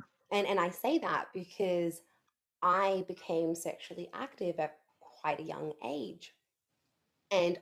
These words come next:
I thought it was completely okay. I didn't think there was anything wrong with it. Uh, I, and the reasoning behind that is because my mother was just way too open with me about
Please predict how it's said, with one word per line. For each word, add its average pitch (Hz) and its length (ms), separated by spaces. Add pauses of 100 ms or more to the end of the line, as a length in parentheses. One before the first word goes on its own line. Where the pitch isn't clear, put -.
I 320 100
thought 202 180
it - 80
was 180 120
completely 175 540
okay. 170 460
I 156 160
didn't 160 260
think 143 120
there 151 100
was 160 100
anything 156 420
wrong 156 260
with 175 100
it. 269 340 (680)
Uh, 160 400
I, 165 580 (1300)
and 208 240 (320)
the 254 120
reasoning 240 500
behind 175 460
that - 280
is - 140
because 185 380
my 165 140
mother 180 300
was 165 360 (240)
just - 240
way 165 300
too - 260 (100)
open 190 400
with 175 200
me 165 380
about 160 460